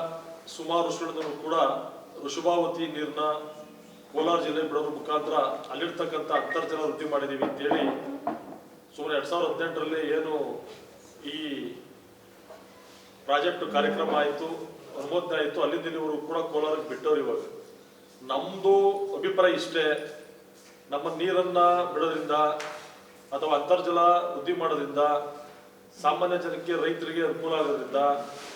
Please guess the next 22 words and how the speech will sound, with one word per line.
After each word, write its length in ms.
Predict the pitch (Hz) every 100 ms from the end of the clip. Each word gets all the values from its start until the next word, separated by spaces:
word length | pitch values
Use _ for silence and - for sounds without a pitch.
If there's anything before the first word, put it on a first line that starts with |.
| - -
ಸರ್ಕಾರದಿಂದ 480 | 147 - 185 180 170
ಬರ್ತಕ್ಕಂಥ 400 | 160 160 156 151 151
ಕೆಲಸ 160 | 180 - 156 147
ಕಾರ್ಯಗಳಿಗೆ 420 | 139 135 147 165 131
ಯಾವುದೇ 240 | 147 185 190 180
ಕಾರಣಕ್ಕೂ 340 | 165 156 156 -
ಕೂಡ 120 | 147 170 175
ಅಡ್ಡಿಪಡಿಸ್ತಕ್ಕಂಥವ್ರು 840 | 165 170 - - 151 147 143 165 160
ನಾವಲ್ಲ. 260 | 143 180 151 - - - - - - - - 151
ಇದು 100 | 196 -
ಸ್ಪಷ್ಟನೆ 340 | 156 - 185 180
ಇರ್ಲಿ. 240 | 139 151 - - - - - - - - - - 151
ಯಾಕೆ 200 | 185 202 -
ಈ 40 |
ಮಾತನ್ನ 220 | 185 185 185
ಹೇಳ್ತೀನಿ 280 | 175 185 180
ಅಂತಂದ್ರೆ, 300 | 180 175 185 175
ಮೊನ್ನೆ 180 | 170 175 160
ಶಾಸಕರು 340 | 165 185 175
ವಿಧಾನಸಭೆಯಲ್ಲಿ 460 | 160 180 - 165 165
ಹೇಳ್ತಾ 200 | - 160 -
ಇದ್ರು, 200 | 170